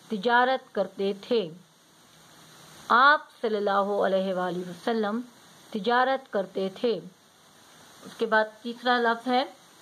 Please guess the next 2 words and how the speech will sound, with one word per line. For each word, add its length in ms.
मशवरा। 520
आप 300